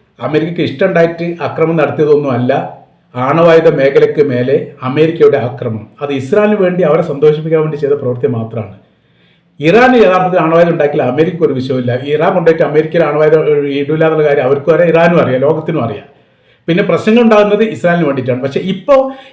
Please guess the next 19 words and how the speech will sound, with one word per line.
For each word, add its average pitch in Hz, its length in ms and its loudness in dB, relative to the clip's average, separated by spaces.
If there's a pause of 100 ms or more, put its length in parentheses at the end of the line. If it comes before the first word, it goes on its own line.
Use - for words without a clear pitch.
ഇതിനൊരു 196 320 0
കരാർ 233 340 2
വ്യവസ്ഥയുമായിട്ട് 202 600 2
അഞ്ച് 180 260 0
പ്രാവശ്യം 220 320 4
കരാർ, 202 540 0
ഏഹ്, 175 540 -2
ഏഹ്, 170 280 -2
ഈ 180 140 -4
ചർച്ചാ 175 300 0
സംബന്ധമായ 180 420 -2
കാര്യങ്ങൾ 170 380 0
നടന്നു. 160 420 -4 (440)
മൂന്നോ 185 300 0
നാലോ 185 180 4
പ്രാവശ്യം 175 320 2
നടന്നത് 165 340 2
ഒമാനിൽ 165 420 0
വെച്ചിട്ടാണ്, 156 600 -2